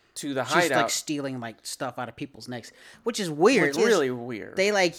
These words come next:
Speaker 2: in, in the future, they're inserting, like, chips into the
Speaker 1: Elon
Speaker 2: necks.
Speaker 1: Musk has already got the Neuralink installed.
Speaker 2: If you had to get something plugged into your neck, what would be the power? I don't even know what it's for. Like, they just have shit just in their necks. Is it,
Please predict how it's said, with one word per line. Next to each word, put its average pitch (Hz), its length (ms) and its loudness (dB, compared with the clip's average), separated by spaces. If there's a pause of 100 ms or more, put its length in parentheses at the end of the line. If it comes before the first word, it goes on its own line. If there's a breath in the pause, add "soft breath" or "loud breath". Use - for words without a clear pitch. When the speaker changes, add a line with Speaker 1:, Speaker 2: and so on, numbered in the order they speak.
Speaker 2:
in, 180 180 0
in 185 120 -2
the 175 80 -2
future, 185 320 -6
they're 156 120 -2
inserting, 156 500 -4
like, 131 220 -4
chips - 520 -6
into 160 180 -2
the 196 60 2
Speaker 1:
Elon 185 220 8
Speaker 2:
necks. 160 80 0
Speaker 1:
Musk 165 260 2
has 139 160 -2
already 139 260 4
got 135 200 -2
the 135 60 -6
Neuralink 123 720 -4
installed. - 600 -12 (140)
Speaker 2:
If 202 180 4
you 302 140 6
had 302 220 2
to 214 60 -2
get 190 220 0
something 170 400 0 (140)
plugged 185 260 0
into 160 180 -2
your 143 120 -4
neck, 139 360 -4 (320)
what 139 160 -6
would 131 120 -8
be 131 160 -6
the 123 160 -12
power? 131 420 -2 (1080)
I 226 100 6
don't 359 120 10
even 285 140 6
know 269 80 8
what 247 180 10
it's 185 160 4
for. 220 380 0
Like, 151 200 0
they 208 100 -2
just 196 140 -6
have 202 180 2
shit - 260 -2
just 160 160 -4
in 180 200 2
their 151 120 0
necks. 165 360 -2 (220 soft breath)
Is 175 140 -2
it, 165 120 -6